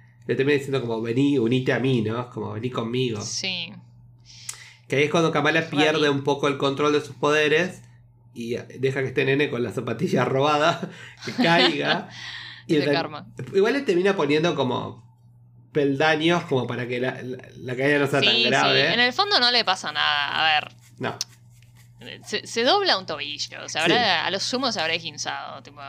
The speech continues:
Speaker 1: Sí, pero, eh, generó algo como, "Oh, que, que, mirá
Speaker 2: Sí,
Speaker 1: lo que
Speaker 2: sí.
Speaker 1: dejaste hacer", ¿no? Y ella ahí se va, tipo, terrible, devastada. Me encanta esa escena cuando se va después para atrás, para arriba, corriendo por los techos, también ahí entre las
Speaker 2: Sí, sí, sí.
Speaker 1: plataformas.
Speaker 2: Parkour.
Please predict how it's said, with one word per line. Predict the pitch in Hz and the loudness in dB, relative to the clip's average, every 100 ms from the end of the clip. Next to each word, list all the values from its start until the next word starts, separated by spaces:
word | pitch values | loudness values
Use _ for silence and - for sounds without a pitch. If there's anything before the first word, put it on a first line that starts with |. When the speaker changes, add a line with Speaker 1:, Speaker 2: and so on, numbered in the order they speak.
| 135 | -8
Speaker 1:
Sí, | - 131 123 - - | -4 -4 -4 -18 -4
pero, | 151 143 185 220 - | 0 4 4 2 -2
eh, | 139 131 - - - | -10 -10 -10 -14 -4
generó | 143 135 160 | 2 4 4
algo | 156 135 110 | 4 2 0
como, | 110 | 0
"Oh, | 131 170 156 139 120 104 104 - - | 2 2 2 2 0 -4 -10 -16 -16
que, | - | -16
que, | - 123 | -12 -8
mirá | 135 147 | 0 2
Speaker 2:
Sí, | |
Speaker 1:
lo | 160 | 2
que | 139 | 0
Speaker 2:
sí. | |
Speaker 1:
dejaste | 131 156 143 | 0 -2 -4
hacer", | 139 131 165 143 120 | -4 0 0 2 0
¿no? | 139 | -2
Y | 147 - 123 | -2 -2 -4
ella | 123 151 | -2 0
ahí | 135 | 0
se | 131 113 | 0 -6
va, | 110 113 | -6 -6
tipo, | 113 98 98 98 98 - - - | -8 -8 -10 -10 -16 -20 -20 -16
terrible, | - 107 120 123 | -12 -6 -4 -4
devastada. | 113 113 - 151 139 127 165 - - - - | -4 -6 -2 0 2 0 -2 -4 -20 -20 -6
Me | 113 | -2
encanta | 151 165 | 0 0
esa | 139 | -2
escena | 131 143 | 0 2
cuando | 135 120 | 2 -2
se | 127 | -4
va | 120 127 | -4 -4
después | 127 135 131 | -4 -6 -6
para | - 113 | -8 -6
atrás, | 110 117 | -6 -6
para | 113 113 | -4 -6
arriba, | 113 131 127 | 0 0 0
corriendo | 117 113 123 123 | -2 -4 -2 -2
por | 113 | -4
los | 107 - | -4 -2
techos, | 131 127 139 131 | -2 -2 -6 -6
también | 110 110 | -6 -4
ahí | 110 110 | -4 -4
entre | 110 104 | -8 -10
las | 110 107 | -10 -10
Speaker 2:
Sí, | |
sí, | - | -8
sí. | 117 | -6
Speaker 1:
plataformas. | 107 104 131 131 123 151 - - - - - - | -4 -2 0 0 0 -4 -8 -20 -20 -20 -20 -12
Speaker 2:
Parkour. | 151 - 156 | -12 -12 -16